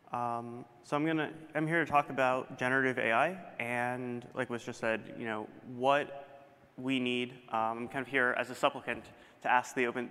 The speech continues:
the broader open source community for help, 'cause there's a lot of issues that the open source com-,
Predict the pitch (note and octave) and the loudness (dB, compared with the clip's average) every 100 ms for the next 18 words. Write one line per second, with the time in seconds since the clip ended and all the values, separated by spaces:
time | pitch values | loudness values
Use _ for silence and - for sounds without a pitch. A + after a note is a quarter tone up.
0 | - A#2+ C3 C3 C#3 A#2+ B2 A#2+ B2+ A#2 | -4 2 4 6 4 0 -4 -4 -2 -4
1 | - B2+ A#2+ A#2 A2+ G#2+ A2+ - - G#2+ | -4 -4 -2 -2 -4 -4 -4 -4 -14 -16
2 | G2 A2+ A2+ A#2 A2+ A2+ - - - D#3+ | -4 -4 -2 -2 -2 -6 -12 -20 -4 4
3 | F3+ D#3 A#2 C3+ A#2+ A2+ A#2 - A#2 A2 | 4 4 -4 -6 -4 -4 -8 -6 -4 -4
4 | - B2+ B2 - A#2 - - A#2 | -6 -8 -8 -6 -6 -6 -12 -14